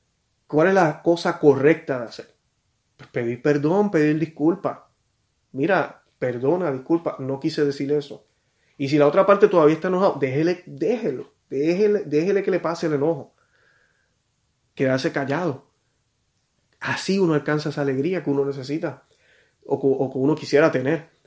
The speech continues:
Esa alegría pasajera, como les dije, porque eso es alegría de aquí abajo. Pero es una alegría que nos ayuda, ¿verdad? Y nos mantiene contentos. Y es bonito tener eso. El Señor quiere que usted sea alegre.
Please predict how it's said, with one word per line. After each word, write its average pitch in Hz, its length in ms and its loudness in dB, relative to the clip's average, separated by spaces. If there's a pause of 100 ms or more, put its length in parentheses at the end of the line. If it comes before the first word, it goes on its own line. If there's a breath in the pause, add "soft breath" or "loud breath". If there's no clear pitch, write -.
(260)
Esa 147 180 -2
alegría 156 460 4
pasajera, 143 580 4
como 131 180 -2
les 135 100 2
dije, 170 180 4
porque 135 180 -4
eso 156 140 -6
es 156 80 -4
alegría 143 380 2
de 139 80 2
aquí 135 160 -4
abajo. 131 480 -2 (540 soft breath)
Pero 131 180 2
es 139 60 4
una 151 120 6
alegría 165 580 2
que 143 120 2
nos 127 160 0
ayuda, 135 420 0
¿verdad? 139 280 -2
Y 214 60 4
nos 147 120 0
mantiene 139 580 -4 (100)
contentos. 196 560 0
Y 131 120 2
es 143 80 2
bonito 175 360 2
tener 139 260 0
eso. 160 160 -2
El 165 40 -4
Señor 147 260 -2
quiere 170 220 0
que 190 60 -6
usted 139 160 -2
sea 123 180 -8
alegre. 120 360 -12